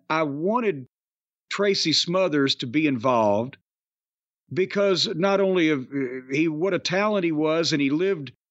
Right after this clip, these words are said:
three hours away and he could draw you some money, but also as a training exercise, having him working with anybody in a territory that was gonna, they were gonna be better students, right?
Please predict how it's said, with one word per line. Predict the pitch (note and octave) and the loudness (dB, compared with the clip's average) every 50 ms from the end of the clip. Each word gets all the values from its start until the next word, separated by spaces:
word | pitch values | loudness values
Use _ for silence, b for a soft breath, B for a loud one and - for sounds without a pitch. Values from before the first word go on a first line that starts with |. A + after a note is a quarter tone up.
| _ _ _ _ _ _ _ _ - - | _ _ _ _ _ _ _ _ -14 -8
three | D3 F3 G3+ G3+ G3 F#3+ | -4 -2 0 0 2 2
hours | F3+ E3+ E3 D#3+ C#3 D3 | 2 2 2 0 0 -2
away | D3 D#3+ E3+ F3+ F#3 F3 | 0 0 2 2 2 2
and | D#3+ D3 | 2 2
he | D#3 D#3+ | 2 0
could | - - C3 A2+ | 0 -2 -6 -4
draw | A2+ D3+ E3+ F3 F3 | -2 -2 0 0 0
you | F3 E3 D3+ | 2 0 0
some | - - D#3 C#3 C#3+ | 0 0 0 0 0
money, | D#3+ E3+ F3 E3+ E3 | 0 0 0 0 0
but | D#3 C3+ D#3 D3 | 0 0 0 0
also | D3+ E3 F3 D#3 - - E3 D#3 D3+ D#3 D#3 D#3 | 0 0 0 0 0 0 0 0 0 2 0 0
as | D3+ D3 C3 | 0 0 -2
a | C3 | -2
training | A#2+ - - A3+ A#3 A3 G3 F3 C3+ A2+ G#2 F2 - _ _ _ _ _ _ _ _ _ _ _ _ _ - | -4 -2 -2 0 0 0 0 2 0 0 0 -2 -6 _ _ _ _ _ _ _ _ _ _ _ _ _ -4
exercise, | B2 B2 - - - D3+ C#3 - - E3 D#3 D3+ D#3 D#3+ E3+ D3+ | -2 -2 0 0 0 0 2 2 2 2 2 2 2 0 0 0
having | D3+ D#3 F3+ E3 D#3+ D3 | 0 -2 0 0 0 0
him | C#3+ F3+ G#3 G3+ G3+ F#3+ F3 | 0 2 0 0 0 0 0
working | D#3 D#3+ F#3 G3 - - F3+ D#3+ D3+ C#3 | 0 0 0 0 0 0 0 0 2 2
with | C#3 B2+ | 2 2
anybody | D#3 F3+ G#3+ G3 D#3 E3 D3+ D3+ D3 D3+ | 2 2 0 0 0 0 0 2 2 2
in | D3+ C#3+ | 2 0
a | C3 | 0
territory | - - F3 F#3+ G3 F#3+ G3 - C#3+ B2+ B2 C3 D3 | -2 -2 -2 0 0 -2 -2 -2 0 0 2 2 0
that | D3+ D#3 C3+ | 0 0 0
was | C#3 C3 | -2 -2
gonna, | B2+ D#3+ D3 C3+ A#2 G#2 - _ _ _ _ _ _ _ _ _ _ _ _ _ _ _ _ _ _ - | -2 0 0 0 -2 -4 -8 _ _ _ _ _ _ _ _ _ _ _ _ _ _ _ _ _ _ -6
they | D3+ D3+ D#3 D3 F3 F#3 | -4 -2 -2 0 0 0
were | F3 | 0
gonna | D#3 F3 D#3+ | 0 0 0
be | C#3 D3+ D#3 | 0 0 -2
better | C#3 A#2+ E3 D#3+ D3 C#3 | 0 0 0 0 2 0
students, | - - G#3 A#3+ A3+ E3+ A#2+ G2 - - - | 0 0 0 0 2 2 0 0 -2 -2 -2
right? | C#3 C#3+ D#3 E3 F3+ F#3+ | 0 0 2 0 0 -2